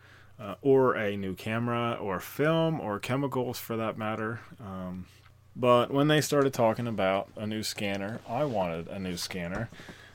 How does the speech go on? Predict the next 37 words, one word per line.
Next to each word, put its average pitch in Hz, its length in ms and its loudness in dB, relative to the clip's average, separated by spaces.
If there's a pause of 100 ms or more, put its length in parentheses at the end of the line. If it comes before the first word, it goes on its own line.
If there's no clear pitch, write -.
(160)
Um, 98 380 -2 (100)
and 131 160 2
then 131 380 4 (180)
that 139 400 2
kind 120 360 -2
of 110 680 -4 (520)
had 117 300 0
me 117 380 0
dive 110 440 4
into 104 480 -2
other 135 260 6
things. 87 560 -4
Like, 98 340 -2
they 104 160 0
were 104 140 2
talking 107 420 0
about 104 420 0
how 113 280 -2
they 107 160 -2
got 110 300 0
this 104 320 -2 (560)
twin 147 380 4
lens 135 320 4
camera 165 500 4
for 110 640 0
twenty 120 380 0
dollars 110 600 2
or 95 100 -4
something 117 300 -4
like 107 160 -2
that. 123 320 0
So 117 520 -2 (100)
<clears throat> 165 140 4
all 147 440 8
of 131 80 2
a 110 60 2
sudden, 139 420 2